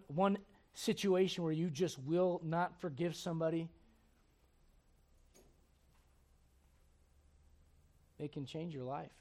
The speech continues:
You know, I don't want,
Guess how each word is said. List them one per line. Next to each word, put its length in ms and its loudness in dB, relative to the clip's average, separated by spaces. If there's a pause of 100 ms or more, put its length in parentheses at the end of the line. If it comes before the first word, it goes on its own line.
(3500)
You 80 -2
know, 80 6
I 40 8
don't 180 4
want, 260 0